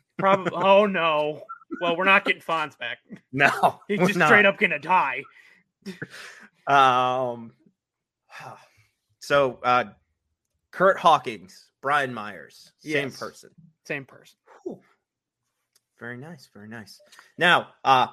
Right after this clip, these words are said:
Speaker 1: Mike, please tell
Speaker 2: Yes.
Speaker 1: me, did you watch any of The Emergence?
Speaker 2: I did not catch any of The Emergence
Speaker 1: Okay.
Speaker 2: pay-per-view. I saw some still shots and I saw some
Speaker 1: Hmm.
Speaker 2: clips, but I did not s-, watch the actual
Speaker 1: Ah.
Speaker 2: pay-per-view itself.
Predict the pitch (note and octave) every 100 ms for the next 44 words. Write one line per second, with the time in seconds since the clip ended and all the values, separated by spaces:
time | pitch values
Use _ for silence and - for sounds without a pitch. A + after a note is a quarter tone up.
0 | - D3 C3 - _ F3 F3 A2+ F#2 -
1 | _ C#3+ B2+ A2 F#2 _ B2+ A2+ A2+ C#3+
2 | C4 C4 B2+ G#2 - _ - - _ _
3 | B2+ C3 A2 G2 _ _ _ _ - A#2+
4 | F2+ _ A2 G2+ F#2 - _ - _ _
5 | E3+ F#3+ G3 F#3+ F#3 G3 G3 G3 F3+ F3+
6 | E3 D#3 D#3 D3+ D3+ C#3+ C3 D3 C#3 C#3
7 | C3+ B2+ - C#3+ D3 C3+ C3+ C#3+ D3+ D3
8 | - F3+ E3 D#3 - C3+ - G3 G3+ -
9 | G3+ G3 F#3+ E3 D3 C3+ D#3 D3 C#3+ -
10 | C3 A#2+ - F3 E3 - - C#3+ C3+ C3
11 | C3 B2 C3+ C3 - - _ D3+ C3 C3
12 | - D3 C#3 C3 - - - - - _
13 | - G#3 F#3 F#3+ F3+